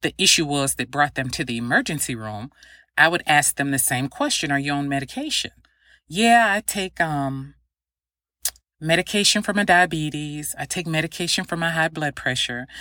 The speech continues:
And although a lot of our issues are related to generational trauma and also diet, exercise, things like that, if you just weigh those two, the fact that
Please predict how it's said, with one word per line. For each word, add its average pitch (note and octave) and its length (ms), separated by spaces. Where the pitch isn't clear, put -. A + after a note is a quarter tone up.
And A3+ 220
although A3 400
a - 20
lot F3 320
of F#3 160
our E3 200
issues D#3 600
are D3+ 260
related C#3 600
to C3 320
generational C#3 720
trauma C3+ 720
and D3 200
also D3+ 380
diet, C3+ 600
exercise, C#3 600
things C#3+ 300
like C3+ 200
that, C3 320
if B3 220
you C4+ 180
just G#3 320
weigh E3 400
those D3+ 540
two, A2 320
the D#3+ 140
fact D#3+ 400
that C#3+ 220